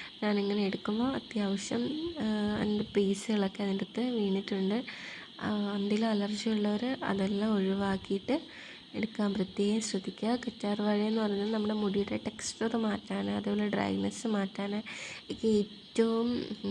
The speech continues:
ഗുണമുള്ള ഒരു, ഏഹ്, സസ്യം എന്ന് തന്നെ പറയാം, ഔഷധ ആയിട്ടുള്ള ഒരു സസ്യമാണ്. അപ്പോൾ നമുക്കത് നന്നായിട്ട്, ഉം, അതിൻ്റെ ജെല്ല്, വെള്ളം ഫോമിലല്ല, കുറച്ചുകൂടെ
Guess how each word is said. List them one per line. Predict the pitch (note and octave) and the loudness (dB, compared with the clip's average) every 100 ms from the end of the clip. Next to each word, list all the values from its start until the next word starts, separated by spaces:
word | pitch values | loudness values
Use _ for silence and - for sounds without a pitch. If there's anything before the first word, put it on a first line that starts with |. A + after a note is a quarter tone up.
| G3+ | 0
ഗുണമുള്ള | G#3 G#3+ A3+ A3 G#3 G3+ | 2 4 4 4 4 4
ഒരു, | G3+ G#3+ C#4 - - - - | 4 2 0 -4 -14 -16 -10
ഏഹ്, | G#3 G3+ G#3 G#3 G3 G3+ G#3+ A#3 - - | -4 0 0 2 0 0 -2 -4 -6 -4
സസ്യം | - G3+ - G#3+ | 0 0 0 0
എന്ന് | A#3 C4 | 2 4
തന്നെ | A#3+ A3 | 4 4
പറയാം, | G#3 G3+ F#3 | 2 2 2
ഔഷധ | F#3 - G#3+ G#3 G3 - | 0 -2 0 2 0 0
ആയിട്ടുള്ള | G3 F#3+ G#3+ G3 | 0 0 0 0
ഒരു | G3 G#3 - A3 | 2 0 -2 -4
സസ്യമാണ്. | - G3+ - G#3 G3+ G3 G3 C#4 - - - - - - - | -4 -6 -2 0 2 2 2 0 -6 -12 -10 -10 -12 -16 -10
അപ്പോൾ | - G#3 - G3+ G3 G3 G3 A3 D4 - - - - - - | -8 -6 -2 0 2 0 0 -4 -6 -12 -16 -18 -20 -18 -8
നമുക്കത് | A#3+ A3 G#3 - G#3+ A3+ | -4 -2 -2 -2 -2 0
നന്നായിട്ട്, | C4 G#3+ G3+ G3+ G3+ G3+ A#3+ - - - - | 0 0 2 2 0 0 -2 -2 -8 -20 -20
ഉം, | - G3 G#3+ G#3+ - | -10 -4 -2 -2 0
അതിൻ്റെ | G#3+ A3 A3 | 0 2 2
ജെല്ല്, | G#3+ G#3+ A3 A3 G#3 - - G#3+ | 2 2 4 6 4 2 -2 -2
വെള്ളം | G#3+ G#3 G#3 G#3+ C4 C#4+ | 2 2 2 4 2 0
ഫോമിലല്ല, | - G#3+ G#3 G3 G3 | 0 0 2 2 2
കുറച്ചുകൂടെ | A#3 B3+ - A#3 | 2 -2 -2 -2